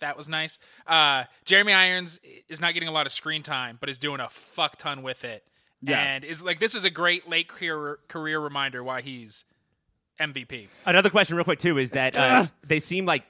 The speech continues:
Speaker 3: so they're clones, right?
Speaker 2: Yes.
Speaker 1: Yeah.
Speaker 3: He is cloning people, but is, are those just the two actors, the male and the female, that were cast as the clones? Or are those people that Adrian in the show picked specifically to make multiple copies of?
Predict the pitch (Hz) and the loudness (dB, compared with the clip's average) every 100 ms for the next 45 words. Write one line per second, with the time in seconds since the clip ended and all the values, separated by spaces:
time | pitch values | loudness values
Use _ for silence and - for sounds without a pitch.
0 | _ - 156 123 - 202 156 104 98 113 | _ 0 0 0 2 6 6 4 -2 -2
1 | 147 _ _ _ _ _ 156 151 123 139 | -2 _ _ _ _ _ 0 2 0 0
2 | 160 151 165 156 147 117 120 107 131 120 | 0 0 0 0 -2 -6 -8 -2 -2 -2
3 | 151 170 135 - 160 135 156 208 214 190 | -2 -2 -4 -8 -2 2 2 0 -4 -6
4 | 160 190 160 139 139 165 156 113 110 127 | -6 -4 -2 -2 -4 -8 -6 -6 -6 -6
5 | 135 113 131 131 117 101 - 131 139 151 | -8 -8 -8 -6 -8 -10 -8 -8 -8 -12
6 | 175 180 170 180 - _ _ _ - 147 | -10 -6 -4 -6 -12 _ _ _ -2 2
7 | 135 135 143 156 160 147 - 165 156 143 | 2 2 2 4 4 0 -2 -12 -6 -6
8 | 123 110 104 _ _ 147 180 139 147 139 | -4 -4 -6 _ _ -6 -6 -6 -6 -4
9 | 131 113 - 160 147 127 - 139 - 123 | -4 -6 -4 -2 -2 -2 -6 -14 -10 -10
10 | - 175 143 - 110 117 113 110 104 _ | -6 -6 -6 -8 -8 -8 -6 -8 -8 _
11 | _ _ _ - 127 - 110 - 101 90 | _ _ _ -6 -6 -6 -8 -4 -4 -4
12 | 76 58 | -14 -18